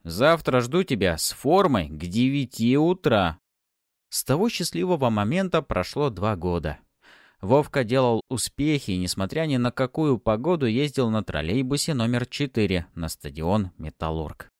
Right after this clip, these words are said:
Родители выдавали ему на проезд десять копеек. Однако он старался не покупать билет и частенько ехал зайцем. Конечно, он всю дорогу трясся, что его поймают. Но запах кекса за шестнадцать копеек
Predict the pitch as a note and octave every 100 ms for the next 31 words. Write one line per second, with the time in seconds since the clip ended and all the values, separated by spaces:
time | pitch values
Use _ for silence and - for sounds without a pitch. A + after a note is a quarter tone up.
0 | _ _ _ _ _ _ A2 A2 B2 C3+
1 | A2+ G2 F2+ F2 E2 C#3 F3 G#2+ F2+ E2
2 | D#2+ D#2 D#2+ D#2+ D#2 - - - F2 E3+
3 | - D#3 F3 F3 F3+ B2+ D#2 - _ -
4 | - _ - D3 E3 G3 G#3 G3 F#3 -
5 | D3+ D#3 D#3 - D#3 D3+ D3 B2 A2+ B2+
6 | B2 G#2 F#2+ A#2+ C#3+ G#2+ - F#2 - G2
7 | A#2 C3 B2 G#2 - A#2 F#2+ G2+ F3 D#3
8 | - D2 - _ _ _ _ _ - G2
9 | A#2+ C#3 - C3+ B2 - C#3 C3 C#3 C3
10 | B2 G2 F2 - E2 D#2 - A2+ F2+ E2+
11 | G#2 G2+ F2+ D#2 D2+ - - G3 G3+ C3
12 | D3+ D3+ F#2+ - - D#3 - B2+ G#2+ A2
13 | A#2 - A2+ G#2+ G2+ - G2+ - G#2+ F#2+
14 | -